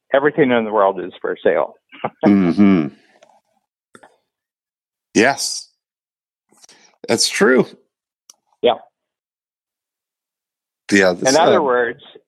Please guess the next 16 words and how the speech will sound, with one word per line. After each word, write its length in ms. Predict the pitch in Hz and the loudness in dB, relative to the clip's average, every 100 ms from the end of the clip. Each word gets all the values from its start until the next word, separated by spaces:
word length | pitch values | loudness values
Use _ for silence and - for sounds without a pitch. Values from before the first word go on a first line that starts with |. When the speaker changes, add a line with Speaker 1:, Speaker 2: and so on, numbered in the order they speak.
| - | -6
Speaker 1:
it 240 | 135 139 | 0 2
Speaker 2:
mm-hmm. 300 | 135 127 123 | 2 2 0
Speaker 1:
is 60 | 107 | 2
either 480 | 131 135 135 127 120 | 2 2 0 -2 -4
gone 480 | 101 123 127 120 | -2 0 0 -2
way 180 | 113 123 | -4 -4
down 360 | 117 117 139 135 | -2 0 0 0
in 160 | 107 | -6
value, 520 | 101 98 95 95 101 123 _ _ - - | -6 -6 -6 -8 -14 -16 _ _ -20 -8
so 120 | 98 | -6
it's 140 | 95 _ | -6 _
a 20 | |
good 220 | 101 98 | -6 -6
deal, 400 | 85 - 107 117 _ _ _ _ | -6 -6 -4 -6 _ _ _ _
or 540 | - 113 113 113 113 - _ _ | -2 2 2 2 -2 -8 _ _
it, 360 | - 110 104 107 | -8 -4 -4 -6